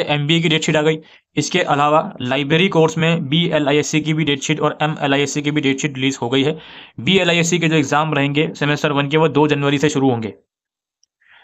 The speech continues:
दो जनवरी से एग्जाम शुरू होके आप लोगों के चलेंगे, प्रैक्टिकल वगैरह भी इसमें होते हैं, और फाइनल एग्जाम आपका पच्चीस जनवरी तक चलेंगे। और इस डेट शीट में बीएलआईएससी की वेन्यू भी लिखा हुआ है, I think। हाँ, एग्जाम सेंटर आपका शहीद राजगुरु कॉलेज होगा, जहाँ पर आपकी क्लासेज लगती है, वहीं पर।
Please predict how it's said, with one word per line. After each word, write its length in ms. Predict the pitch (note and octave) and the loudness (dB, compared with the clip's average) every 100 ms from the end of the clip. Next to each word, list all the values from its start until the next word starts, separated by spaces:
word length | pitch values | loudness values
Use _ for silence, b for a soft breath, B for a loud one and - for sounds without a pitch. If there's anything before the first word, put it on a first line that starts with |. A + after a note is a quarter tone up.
| - | -4
दो 180 | A#2 D#3+ | 0 2
जनवरी 260 | E3 D#3+ | 4 2
से 80 | E3+ | 2
एग्जाम 240 | E3 D#3 D#3 | 2 2 2
शुरू 180 | D3+ | 4
होके 200 | D3+ D3 | 4 4
आप 260 | E3 C3+ C3+ | 4 2 2
लोगों 160 | D3 D3 | 2 2
के 60 | |
चलेंगे, 260 | C#3+ C3+ D#3 | 2 0 0
प्रैक्टिकल 440 | E3+ B2+ - D3 C#3 | -2 -4 -2 0 0
वगैरह 220 | C3+ C#3 | 0 0
भी 100 | C#3 | -2
इसमें 180 | C#3 C#3 | 0 0
होते 200 | B2 D#3 | 0 -4
हैं, 120 | G#3 B B B | -8 B B B
और 120 | B2+ | -6
फाइनल 300 | B2+ C3+ D#3 | -2 0 2
एग्जाम 200 | D3+ D#3 | 2 0
आपका 180 | D3 E3 | 0 -2
पच्चीस 320 | D#3+ C3+ E3+ | 0 0 0
जनवरी 300 | E3+ C3 C3 | 0 2 0
तक 120 | C3+ E3 | 0 0
चलेंगे। 380 | D3 A2+ G#2 G2+ _ B B B B | 0 -2 -4 -10 _ B B B B
और 120 | C3 C3 | -4 -4
इस 300 | - E3+ E3+ | -2 -2 0
डेट 200 | D#3 D#3+ | -2 0
शीट 220 | - F3 | -2 0
में 140 | F#3 E3+ | 0 2
बीएलआईएससी 680 | D#3 D#3+ D#3 D3+ D#3 D3+ D#3+ | 2 2 2 2 0 0 -2
की 140 | E3+ | 0
वेन्यू 320 | C#3+ C3 D3 | 0 0 0
भी 100 | D#3+ | 2
लिखा 200 | E3+ D#3 | 2 2
हुआ 180 | D#3 D3+ | 2 4
है, 80 | D3+ | 2
I 20 | |
think। 220 | D3+ - | -2 -6
हाँ, 240 | B2 A#2 - | -4 -4 -4
एग्जाम 300 | C#3 C3 D#3 | -4 -2 -2
सेंटर 240 | D#3 D#3 D#3+ | -2 -2 0
आपका 160 | D3+ E3 | 0 0
शहीद 300 | D#3 D3+ C#3+ | 2 0 0
राजगुरु 360 | C3+ C3 C#3+ | -2 0 0
कॉलेज 260 | C#3+ C3 C3 | 0 0 0
होगा, 160 | C3 | 0
जहाँ 140 | D#3 C3 | 0 0
पर 120 | C3+ | 0
आपकी 140 | B2+ | -2
क्लासेज 260 | E3 B2+ C3+ | -2 -4 -4
लगती 200 | B2 D#3+ | -6 -4
है, 60 | F3 | -2
वहीं 140 | A#2+ | -2
पर। 200 | A2 G2+ | -6 -10